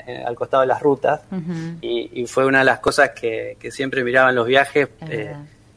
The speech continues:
Speaker 1: relacionado con el concepto de paralaje.
Speaker 2: Claro.
Speaker 1: Este, que la, la, la, la distancia a, a, a, al punto de observación de cómo se mueve más rápido o más
Speaker 2: Ujú.
Speaker 1: lento, este, en, en ese paisaje, y eso se traslada mucho al,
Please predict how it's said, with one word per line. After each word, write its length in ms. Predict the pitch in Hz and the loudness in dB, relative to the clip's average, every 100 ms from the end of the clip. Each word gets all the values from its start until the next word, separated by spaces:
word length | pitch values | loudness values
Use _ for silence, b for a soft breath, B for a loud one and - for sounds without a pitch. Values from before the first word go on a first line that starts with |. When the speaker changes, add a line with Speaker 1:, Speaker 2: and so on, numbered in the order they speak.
| - | 0
Speaker 1:
relacionado 640 | 127 123 135 135 139 135 | 4 4 4 4 6 6
con 140 | 127 | 4
el 80 | 127 | 2
concepto 460 | 123 120 - 127 131 | 0 -2 -4 -4 -2
de 100 | 117 | 0
paralaje. 760 | 113 113 110 123 113 - 98 - _ B B B | -2 -4 -4 -6 -6 -12 -14 -16 _ B B B
Speaker 2:
Claro. 260 | 175 165 - | -10 0 2
Speaker 1:
Este, 600 | 160 151 110 107 60 - - 131 - - | 2 0 0 0 -4 -10 -20 -20 -20 -20
que 400 | - 120 123 123 123 | -2 0 0 -6 -2
la, 180 | 117 117 | 0 2
la, 160 | 127 123 127 | 4 2 2
la, 260 | 139 123 131 | 0 0 0
la 180 | 123 120 | 0 2
distancia 720 | 131 - 156 160 160 165 151 | 0 2 4 6 6 6 6
a, 260 | 151 123 117 | 6 4 2
a, 200 | 117 110 113 110 | 2 0 0 0
a, 40 | 113 113 | 0 -2
al 100 | 110 | -2
punto 260 | 143 143 | -2 0
de 40 | 131 | 0
observación 600 | 123 123 123 123 147 147 | 0 2 2 2 0 -2
de 100 | 135 | 0
cómo 340 | 135 131 120 | 0 2 0
se 140 | - 123 | -2 -4
mueve 180 | 131 | -4
más 220 | 127 127 127 | -2 -2 4
rápido 500 | 127 127 135 135 131 | 4 4 0 2 2
o 120 | - | 0
más 160 | 127 123 | -2 0
Speaker 2:
Ujú. 80 | |
Speaker 1:
lento, 500 | 120 123 131 131 127 - b b b b - | 0 0 0 -2 -2 -10 b b b b -6
este, 560 | 110 - - 110 113 - | -6 -4 -2 0 -2 -4
en, 300 | - 113 120 | -4 -4 0
en 40 | 120 | 0
ese 220 | - 127 | 0 0
paisaje, 560 | 117 117 - 127 - 110 | 2 2 4 4 4 0
y 140 | 123 | 2
eso 160 | 135 147 | 2 0
se 100 | 127 | 0
traslada 380 | 127 120 127 | 0 4 4
mucho 340 | 123 127 - 127 | 4 0 2 4
al, 220 | 107 110 | 4 0